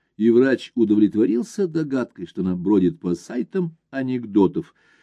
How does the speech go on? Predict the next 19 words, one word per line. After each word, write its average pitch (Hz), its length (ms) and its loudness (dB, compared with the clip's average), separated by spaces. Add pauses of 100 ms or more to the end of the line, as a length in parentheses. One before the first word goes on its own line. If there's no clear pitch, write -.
(100)
Сам 101 400 -4
врач 101 380 0
тоже 98 280 2
не 98 120 0
страдал 117 580 0 (200)
интернетной 95 840 -2
девственностью, 87 800 -4 (220)
предпочитая 92 600 -4
крутую 92 500 0
порнушку. 85 540 -4 (1120)
Рассмотреть, 165 840 0
что - 260 2
там 95 180 -2
такое 95 320 2
на 95 160 2
экране, 92 540 -2
он 170 160 -8
не 92 100 -2
пытался. 87 640 -6